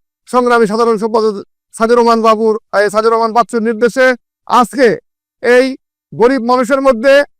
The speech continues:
তৃষ্ণার্ত, মানে, গরিব মানুষের যে, আহ, তৃষ্ণার্ততা মিলানোর জন্যই আজকে আমরা এই পানি বিতরণের উদ্যোগ গ্রহণ করেছি।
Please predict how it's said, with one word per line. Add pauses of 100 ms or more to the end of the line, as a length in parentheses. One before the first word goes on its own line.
(340)
তৃষ্ণার্ত,
মানে,
গরিব
মানুষের
যে, (320)
আহ,
তৃষ্ণার্ততা (200)
মিলানোর
জন্যই
আজকে
আমরা (400)
এই (220)
পানি
বিতরণের (260)
উদ্যোগ
গ্রহণ
করেছি।